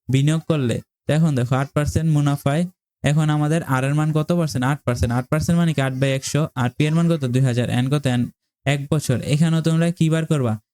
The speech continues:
আয়ের মান নির্ণয় করবা। তো আয়ের মান নির্ণয় করার পর তোমাদের আসবে কত? একশো ষাট টাকা। এখন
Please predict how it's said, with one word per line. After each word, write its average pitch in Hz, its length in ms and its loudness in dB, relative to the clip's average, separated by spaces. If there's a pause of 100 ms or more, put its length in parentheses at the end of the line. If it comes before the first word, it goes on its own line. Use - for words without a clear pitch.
(180)
আয়ের 156 240 0
মান 147 160 2
নির্ণয় 120 280 2
করবা। 113 300 0
তো 123 140 -6
আয়ের 135 280 0
মান 165 120 2
নির্ণয় 170 280 2
করার 170 240 -2
পর 185 180 -2
তোমাদের 131 420 0 (580)
আসবে 156 300 2
কত? 156 180 -2
একশো 139 300 -2 (240)
ষাট 131 280 -2
টাকা। 113 240 -2 (1080)
এখন 165 160 2